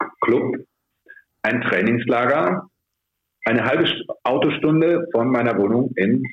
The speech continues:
Salzburg zu diesem Zeitpunkt. Ich habe mich selber fit gehalten über den Sommer. Ich habe damals nur ein Jahr unterschrieben in Salzburg, weil Beiersdorfer wollte drei Jahre und ich habe gesagt, nein, ich mache nur ein Jahr, weil ich wusste, wenn ich drei Jahre in Salzburg bleib,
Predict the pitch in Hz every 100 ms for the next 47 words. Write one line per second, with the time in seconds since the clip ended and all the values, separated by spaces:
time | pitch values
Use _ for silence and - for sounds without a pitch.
0 | - 90 - - - - _ - 107 113
1 | 123 - - 76 - - _ - - -
2 | - - _ - 113 131 127 123 123 123
3 | 120 123 147 147 143 139 151 160 160 -
4 | 127 117 110 104 107 151 180 - - 113
5 | 117 117 113 107 - 104 120 127 123 -
6 | _ _ _ _ _ _ _ - 101 120
7 | 147 139 - 135 139 120 104 107 120 -
8 | 160 156 101 101 107 131 135 - _ _
9 | 117 131 151 120 - 120 117 113 - 90
10 | 95 104 110 120 143 - - _ _ 117
11 | 117 110 113 - _ _ 110 117 113 107
12 | 104 101 95 104 107 - 104 104 82 82
13 | 95 110 120 143 - 107 101 123 123 117
14 | 107 104 117 127 123 120 107 104 - 131
15 | 131 123 127